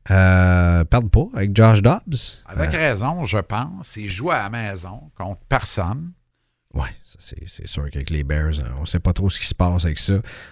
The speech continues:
Speaker 1: On parlait d'Annie Hagar, euh, tantôt avant d'entrer en onde. Et allez voir ces vidéos qu'elle fait. Puis quand elle parle des Bears,
Speaker 2: Ben oui.
Speaker 1: c'est vraiment drôle.
Speaker 2: Ben oui.
Speaker 1: Elle est formidable, exceptionnelle. Euh, Minnesota, moins trois point cinq.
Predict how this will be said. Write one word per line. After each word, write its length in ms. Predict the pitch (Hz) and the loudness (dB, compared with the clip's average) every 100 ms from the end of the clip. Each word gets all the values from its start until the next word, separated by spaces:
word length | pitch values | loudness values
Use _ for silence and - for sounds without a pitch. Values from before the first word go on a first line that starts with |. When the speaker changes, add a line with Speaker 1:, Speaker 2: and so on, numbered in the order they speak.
| - | 0
Speaker 1:
On 100 | 95 | 4
parlait 260 | - 170 | 6 6
d'Annie 380 | 143 98 107 120 | 6 6 6 6
Hagar, 320 | 95 92 107 127 | 6 6 6 6
euh, 220 | 107 87 | 6 6
tantôt 380 | 92 90 85 123 | 4 2 4 4
avant 220 | 92 95 | 6 6
d'entrer 240 | 98 98 | 4 6
en 180 | 107 92 | 6 6
onde. 260 | 101 123 104 | 6 6 6
Et 100 | 92 - | 4 6
allez 200 | 117 147 | 6 8
voir 540 | 107 110 123 120 90 | 8 8 8 6 2
ces 220 | - 101 | 2 4
vidéos 400 | 98 101 107 123 | 6 8 8 8
qu'elle 180 | 127 92 | 6 4
fait. 200 | 92 120 | 6 4
Puis 120 | 117 - | 4 4
quand 140 | 127 110 | 4 6
elle 60 | |
parle 260 | 98 123 123 | 4 4 6
des 160 | 98 87 | 6 6
Bears, 440 | 95 104 104 98 | 6 8 6 2
Speaker 2:
Ben 80 | 92 | -4
oui. 60 | 92 104 | -2 4
Speaker 1:
c'est 120 | 113 | 6
vraiment 400 | 107 110 98 85 | 8 8 6 4
drôle. 260 | 80 76 | 2 0
Speaker 2:
Ben 60 | 95 | -2
oui. 120 | 104 - - - - | -6 -8 -12 -20 -2
Speaker 1:
Elle 200 | - 110 | 6 8
est 80 | 117 | 8
formidable, 680 | - - 156 113 92 80 - - - | 6 4 4 6 4 2 0 -8 0
exceptionnelle. 680 | 131 - 117 - 92 78 - - - - _ - | 2 4 2 4 4 4 -2 -10 -20 -20 _ 4
Euh, 580 | 101 104 104 104 104 95 110 - | 8 10 10 8 6 2 -2 4
Minnesota, 640 | 120 135 143 - 113 131 | 6 8 8 8 6 6
moins 200 | 123 110 92 | 6 6 6
trois 180 | 95 | 4
point 220 | 92 87 78 | 4 0 -2
cinq. 400 | - - _ | -6 -12 _